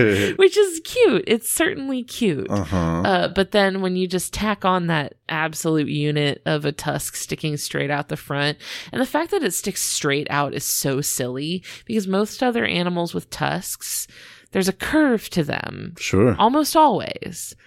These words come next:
Speaker 1: Not with a narwhal. They're like, "Nope, it's gonna go straight out."
Speaker 2: Mm-hmm.
Speaker 1: <laughs> But then, and I was, can't, I can't decide whether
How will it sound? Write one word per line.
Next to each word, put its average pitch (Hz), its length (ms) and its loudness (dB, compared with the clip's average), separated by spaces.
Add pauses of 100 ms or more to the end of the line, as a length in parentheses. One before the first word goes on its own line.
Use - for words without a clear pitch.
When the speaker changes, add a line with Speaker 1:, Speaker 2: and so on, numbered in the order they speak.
(360)
Speaker 1:
Not 214 460 0
with 330 200 0
a - 20 0
narwhal. 349 560 4
They're 151 220 0
like, 139 240 -2
"Nope, 180 420 2
it's 180 220 -2
gonna 160 260 0
go 131 200 -4
straight 196 600 2
out." 170 300 0
Speaker 2:
Mm-hmm. 95 840 2
Speaker 1:
<laughs> - 0 -
But - 100 -2
then, 247 200 0
and 233 220 -2
I 240 100 -2
was, 247 220 -4
can't, - 300 -12
I - 120 -14
can't 269 320 -10
decide 202 400 0
whether 165 320 0